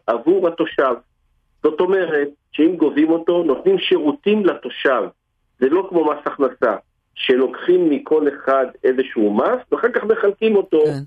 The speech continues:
Speaker 1: בתקציבים כאלה או אחרים. אבל פה זה בעצם כל רשות היא לעצמה. יש רשות חזקה יותר, יעילה יותר,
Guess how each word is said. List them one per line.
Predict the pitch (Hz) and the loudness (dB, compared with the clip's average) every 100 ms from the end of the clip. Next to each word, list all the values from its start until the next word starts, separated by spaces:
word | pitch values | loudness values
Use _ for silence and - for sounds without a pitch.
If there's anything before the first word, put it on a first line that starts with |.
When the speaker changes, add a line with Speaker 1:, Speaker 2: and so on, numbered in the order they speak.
| _ - | _ -4
Speaker 1:
בתקציבים | 139 151 - 143 156 170 | -2 -2 -2 0 2 2
כאלה | 135 135 | 0 2
או | 127 | 0
אחרים. | - 107 90 80 _ _ _ _ - | 0 -2 -2 -6 _ _ _ _ -6
אבל | 143 143 117 104 107 _ _ _ | -4 -2 -4 -4 -8 _ _ _
פה | - 415 508 - | 0 2 2 0
זה | 165 135 | -2 0
בעצם | 139 - 170 165 175 160 | -2 0 -2 0 -2 -2
כל | - 190 208 | 0 2 2
רשות | 180 160 - 131 131 - - | 0 -2 -2 0 0 -2 -2
היא | 190 | 0
לעצמה. | 190 170 165 156 151 147 _ _ _ | 2 0 -4 -4 -4 -4 _ _ _
יש | - 139 | -2 0
רשות | 135 135 - 151 151 - | -2 -2 0 0 -2 -8
חזקה | - 107 104 101 156 | -4 -2 -2 0 0
יותר, | 160 151 - 139 127 | 2 0 2 2 2
יעילה | 117 104 110 127 151 | 0 0 2 2 2
יותר, | 160 147 143 135 | 0 0 0 0